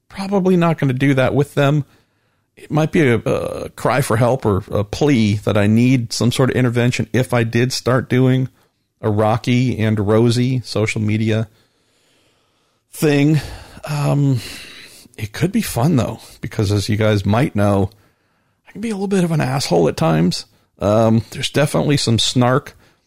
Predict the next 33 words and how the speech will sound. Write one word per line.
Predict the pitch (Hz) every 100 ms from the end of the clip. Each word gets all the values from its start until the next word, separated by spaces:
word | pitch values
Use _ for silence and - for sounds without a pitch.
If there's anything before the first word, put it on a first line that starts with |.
| _ _
Sarcasm | - 120 135 - 131 135 139 151 139 -
has | 117 104
been | - 110 104 101 98
a | 98
big | 98 - 120 123
part | - 123
of | 113
my | 101
life | 95 101 113 - - - - _ _ _
since | - 110 -
I | 95
was | 92 95
very | - 107 107 117 117
young. | 101 104 110 120 117 _ _ _ _ _ -
Agitating. | 110 117 135 - 135 131 131 127 - _ _ -
There's | - 120 -
certainly | - 113 127 110 107 95 - - _ _ _ _ _
big | - 127 135
agitator | 117 117 117 104 120 110
gene | 101 117 113 110
inside | 107 - 110 104
of | 104
me | 107
that | 98
I | 101
have | 101 98 -
to | - 98 92 _ _ _ _ _ _ _ _
try | - 123
and | 113
stay | 104 - 107
on | 101
top | - 110 110
of. | 107 104 98